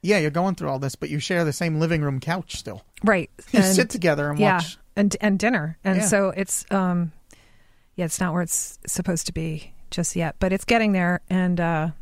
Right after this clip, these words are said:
Speaker 2: that's all coming up. And, huh, I feel just totally relieved that I got that off my chest.
Speaker 1: I was gonna say, do you feel like you ripped a Band-Aid off? 'Cause you've been holding your breath with this for,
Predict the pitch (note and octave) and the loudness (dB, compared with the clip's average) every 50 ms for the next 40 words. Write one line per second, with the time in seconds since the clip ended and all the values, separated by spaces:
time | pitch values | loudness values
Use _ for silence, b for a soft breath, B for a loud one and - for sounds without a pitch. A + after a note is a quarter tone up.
0 | - - - - F#3 F3+ - G#3+ G3+ G3 - - A3 G#3+ G#3+ G3+ E3+ E3+ F3 F#3 | -16 -12 -6 -4 -2 0 2 2 0 0 2 2 2 2 2 2 2 0 0 0
1 | - F#3+ F3+ F3+ F3 F#3 F3+ - B B B B B B B B B B B B | 0 0 0 2 0 -2 -4 -6 B B B B B B B B B B B B
2 | B B B B B B B B B B B B B B - F4 G#4+ F#4+ - C#4 | B B B B B B B B B B B B B B 6 6 6 8 8 6
3 | D4 E4 E4 - - G4 F#4 F#4+ F#4+ D#4+ - - D4+ D4 - - - - - A3 | 6 6 4 4 4 6 6 6 4 4 4 2 2 2 2 2 0 0 2 4
4 | C#4 C4 C#4 D4 C4+ C#4 C4+ A3+ B3 A#3 B3 D#4+ F4 C4+ F3+ G#3 G3 F#3+ G3 G3 | 4 4 4 4 2 0 0 2 0 2 2 2 2 2 2 2 2 2 4 4
5 | G3+ G3 - G#3 A3 C#4 B3 F3 E3+ - F3 E3+ E3+ - - F3+ E3 F#3 G#3+ F3+ | 2 2 4 4 4 4 4 2 0 2 2 0 2 2 2 2 4 6 6 4
6 | F#3 D3+ - A3 G#3+ G#3 - - F#3 F3 E3+ C#3+ B2+ D3 D#3+ D#3+ - - F3 F3 | 4 4 4 2 2 2 2 4 4 4 4 4 4 2 2 2 2 2 2 4
7 | F3 F3 E3+ E3 - E3 D#3 D3 - - D#3 D#3 D#3 - C#3+ C3 C#3 C3 C3+ D3+ | 4 4 2 2 0 -4 -4 -4 -4 -4 -4 -4 -2 -4 -6 -2 -2 -2 -2 0
8 | D3+ D#3 D#3 E3 E3+ D#3+ - - C3 C#3+ D#3+ D#3+ E3+ D3 D3 D#3+ D#3+ D#3 D#3 D3+ | 0 0 0 0 0 -2 -4 -6 -6 -4 -2 -2 -2 0 0 0 0 0 -2 -2
9 | C#3+ C#3+ C3+ C3+ D3 D#3+ D#3+ - - C#3 - C#3 B2+ - - - C#3 B2+ | -2 -2 0 0 0 0 0 -2 -8 -8 -8 -8 -10 -10 -10 -12 -12 -12